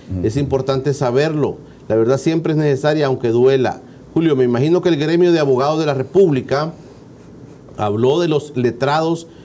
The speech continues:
Speaker 2: decentes que los hay, Julio. Han de sentir tremenda vergüenza y pena ajena al saber que un disque abogado y vicepresidente Félix Ulloa pertenezca a su gremio. Es lamentable cómo un hombre supuestamente letrado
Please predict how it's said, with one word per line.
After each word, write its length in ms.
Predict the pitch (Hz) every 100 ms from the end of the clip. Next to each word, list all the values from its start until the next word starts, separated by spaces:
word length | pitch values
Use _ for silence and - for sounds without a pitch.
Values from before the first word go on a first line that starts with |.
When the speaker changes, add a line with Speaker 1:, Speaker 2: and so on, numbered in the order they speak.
| - - -
Speaker 2:
decentes 760 | 127 131 - 214 214 160 139 - - - -
que 300 | 143 165 160 123
los 280 | 113 107 -
hay, 240 | 220 156
Julio. 320 | 117 92 82 - - - -
Han 200 | 135 165
de 100 | 180
sentir 480 | 160 131 156 170
tremenda 400 | 165 131 139 151
vergüenza 640 | 156 147 147 156 127 - 120
y 80 | 120
pena 400 | 175 160 127 113
ajena 500 | 104 175 131 127 - - -
al 180 | 107 139
saber 320 | 139 127 147
que 140 | 147 147
un 160 | 139
disque 300 | 143 180 175
abogado 460 | 151 139 139 139 117
y 40 |
vicepresidente 760 | 120 113 120 120 107 127 131 143
Félix 400 | 151 147 147 -
Ulloa 460 | 165 165 127 120 - - - -
pertenezca 640 | 147 143 143 139 147 143 151
a 40 |
su 140 | 147
gremio. 480 | 127 165 202 135 92
Es 80 | 110
lamentable 680 | 143 151 151 165 175 180 139
cómo 260 | 139 147 165
un 80 | 165
hombre 320 | 175 139 120
supuestamente 680 | 113 101 123 143 143 151 165
letrado 580 | 165 165 147 139 151